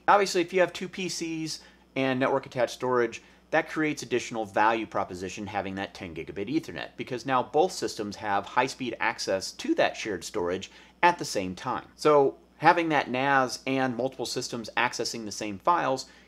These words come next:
gives you the ability to create workflows that allow you to move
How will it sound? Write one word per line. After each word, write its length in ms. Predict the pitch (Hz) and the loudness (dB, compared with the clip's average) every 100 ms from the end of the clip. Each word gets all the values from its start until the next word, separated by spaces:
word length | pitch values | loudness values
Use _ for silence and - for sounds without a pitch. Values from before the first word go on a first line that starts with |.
| _ | _
gives 220 | 196 190 | -4 -2
you 60 | 202 | 2
the 100 | 175 | 4
ability 400 | 147 143 139 135 | 6 6 6 0
to 100 | 127 | -4
create 480 | - 123 117 113 147 | -6 0 0 2 0
workflows 640 | 165 - 131 123 120 - | 0 2 2 4 2 -2
that 100 | 120 | -2
allow 240 | 110 113 | 2 4
you 160 | 110 110 | 4 2
to 80 | 104 | -2
move 460 | 120 123 120 110 | -2 0 -2 -4